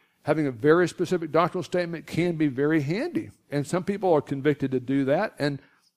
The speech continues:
God bless them. That's fine. There's nothing wrong with it, but that's not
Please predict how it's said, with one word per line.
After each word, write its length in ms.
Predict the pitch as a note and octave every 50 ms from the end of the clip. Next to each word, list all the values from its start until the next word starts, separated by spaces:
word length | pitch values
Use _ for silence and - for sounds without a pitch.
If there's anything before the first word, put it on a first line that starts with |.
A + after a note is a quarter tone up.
| _ _ -
God 220 | D3 D3 F3 F3+
bless 200 | G3+ A#3+ B3+ -
them. 140 | - - - -
That's 160 | - D#3 - -
fine. 400 | - G#3+ A#3 D#4+ F4 F3+ G#2 G2
There's 160 | A2+ B2+ A#2+
nothing 240 | B2 A#2+ - C#3+ B2+
wrong 360 | C3 C#3 E3 G#3 A#3+ B3 G#3+
with 180 | D3+ B2 - -
it, 200 | A#2+ B2+ B2+ - _ _ _ _ _ _ _ _ _ -
but 100 | - D3
that's 200 | F#3 G3 F#3 -
not 220 | G#3 G3 F#3 -